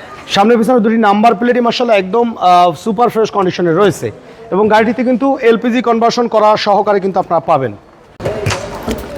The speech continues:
দেখেন যে সাইডের পার্টিশনগুলো, এগুলো কিন্তু অরিজিনাল অবস্থায় কিন্তু আছে, কারণ কখনোই কিন্তু অ্যাক্সিডেন্টাল হিস্ট্রির গাড়ির কিন্তু সাইড পার্টিশনগুলো কিন্তু এতটা ফ্রেশ অবস্থায় থাকবে না। গাড়ির সাথে এলপিজি কনভার্সন করা আছে ষাট লিটারের।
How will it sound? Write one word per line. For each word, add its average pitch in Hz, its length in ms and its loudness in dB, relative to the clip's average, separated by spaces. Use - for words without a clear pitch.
দেখেন 160 180 2
যে 151 80 2
সাইডের 185 280 0
পার্টিশনগুলো, 170 560 -2
এগুলো 170 260 -4
কিন্তু 226 220 -4
অরিজিনাল 214 480 0
অবস্থায় 196 420 0
কিন্তু 165 240 -4
আছে, 131 260 -4
কারণ 143 260 -6
কখনোই 185 340 0
কিন্তু 190 220 -2
অ্যাক্সিডেন্টাল 185 540 0
হিস্ট্রির 180 420 2
গাড়ির 160 280 0
কিন্তু 185 340 2
সাইড 170 280 0
পার্টিশনগুলো 190 540 0
কিন্তু 196 160 0
এতটা 170 240 -2
ফ্রেশ 160 300 -4
অবস্থায় 151 260 -2
থাকবে 156 300 -2
না। 117 120 -2
গাড়ির 185 180 4
সাথে 233 240 0
এলপিজি 214 280 0
কনভার্সন 226 420 -2
করা 226 220 2
আছে 247 240 2
ষাট 208 260 2
লিটারের। 151 400 0